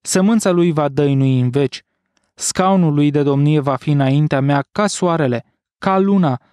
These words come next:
va dăinui pe vecie și ca martorul credincios din cer." Dumnezeu i-a promis prin jurământ lui David că unul din urmașii săi va avea o împărăție veșnică. Din punct de vedere uman,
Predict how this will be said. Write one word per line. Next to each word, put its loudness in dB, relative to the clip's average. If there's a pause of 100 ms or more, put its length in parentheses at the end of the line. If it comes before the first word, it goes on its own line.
(120)
va 0
dăinui 2
pe -2
vecie 0 (220)
și -4
ca -2
martorul 0
credincios -2
din -2
cer." -4 (1800)
Dumnezeu 0
i-a 2
promis 0
prin 0
jurământ 2
lui -2
David -2
că -4
unul 0
din 2
urmașii 0
săi 0
va 0
avea 0
o 0
împărăție 0
veșnică. -2 (1300)
Din 2
punct 2
de 2
vedere 2
uman, 0